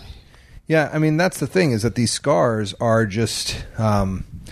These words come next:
they, they become their own entity. They, they overgrow. The scar tissue heaps up. It overgrows the borders of the scar of the incision, and they become these rope-like, thick,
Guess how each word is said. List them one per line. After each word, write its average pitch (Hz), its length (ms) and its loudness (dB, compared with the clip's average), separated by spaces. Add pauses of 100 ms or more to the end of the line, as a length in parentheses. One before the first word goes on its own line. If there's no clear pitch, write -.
(760)
they, 127 180 2
they 127 200 2
become 135 400 0
their 127 180 2
own 123 160 2
entity. 131 380 0
They, 107 240 0
they 110 220 -2 (100)
overgrow. 139 1160 2
The 110 100 2
scar 143 300 4
tissue 120 300 0
heaps - 420 0
up. 113 240 2 (340)
It 110 220 2
overgrows 151 640 0
the 135 80 0
borders 117 380 4
of 107 120 -4
the 104 80 2
scar 98 360 2
of 95 80 0
the 101 100 2
incision, 98 520 0 (460)
and 113 460 0
they 123 120 2
become 127 460 2
these 101 200 0
rope-like, 117 800 0
thick, - 560 4